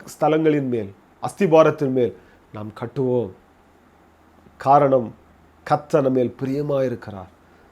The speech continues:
நம்முடைய வாழ்க்கை கட்டப்படும் என்று சொல்லி ஆண்டவர் வாக்கு கொடுக்கிறார். அந்த தேவனுடைய கரத்தில் அர்ப்பணிப்போம். இந்த வாக்குத்தத்தத்தை இந்த வருடத்தில் சுதந்திரித்து கொண்டு, கர்த்தருக்காக வைராக்கியமாய் எழும்புவோம்.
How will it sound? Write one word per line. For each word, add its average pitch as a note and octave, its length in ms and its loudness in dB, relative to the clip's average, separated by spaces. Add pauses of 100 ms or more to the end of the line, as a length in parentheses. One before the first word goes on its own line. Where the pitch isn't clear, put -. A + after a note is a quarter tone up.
(240)
நம்முடைய A#2 260 -8
வாழ்க்கை D#3 540 2
கட்டப்படும் F3 760 4 (220)
என்று B2+ 220 -6
சொல்லி A#2 360 -6 (300)
ஆண்டவர் C3 300 0
வாக்கு A#2 320 -2
கொடுக்கிறார். G#2 400 -12 (460)
அந்த A2+ 140 -8
தேவனுடைய D3 340 4
கரத்தில் C#3+ 320 -2
அர்ப்பணிப்போம். D3+ 680 2 (540)
இந்த A#2+ 80 -8 (100)
வாக்குத்தத்தத்தை F3+ 640 4
இந்த D3+ 140 2
வருடத்தில் D3 580 4
சுதந்திரித்து D3+ 420 2
கொண்டு, G#2+ 340 -6 (720)
கர்த்தருக்காக F3+ 640 6
வைராக்கியமாய் D#3+ 680 4
எழும்புவோம். B2+ 420 0